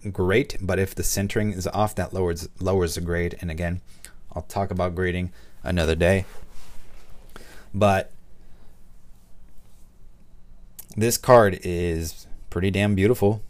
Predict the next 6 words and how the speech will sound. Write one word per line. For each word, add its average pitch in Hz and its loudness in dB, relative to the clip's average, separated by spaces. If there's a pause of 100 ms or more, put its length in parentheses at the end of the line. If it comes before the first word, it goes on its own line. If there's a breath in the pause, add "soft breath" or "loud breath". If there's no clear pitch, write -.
(160)
and 98 2
it 92 0
just - -2
sold 104 4
on 92 -2
bidding 90 2